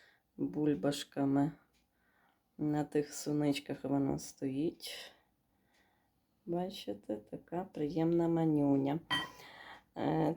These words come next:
також ще попалася мені сільничка.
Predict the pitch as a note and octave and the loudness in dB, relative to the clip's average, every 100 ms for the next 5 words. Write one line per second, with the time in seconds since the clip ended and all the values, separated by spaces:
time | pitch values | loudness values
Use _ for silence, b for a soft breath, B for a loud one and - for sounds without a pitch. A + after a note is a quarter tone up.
0 | - F#3+ A#3+ - G3 - - - F#3+ F#3+ | 0 2 2 2 -2 0 -4 -2 4 6
1 | F#3+ D#3+ - E3 D#3+ D#3+ - D#3+ D#3 D#3 | 6 2 6 8 8 8 6 6 8 8
2 | D3+ D#3 - D#3 D3+ D#3+ D#3+ D3+ C#3+ - | 8 6 2 2 6 8 8 8 6 0
3 | - - G#2 | -4 -2 0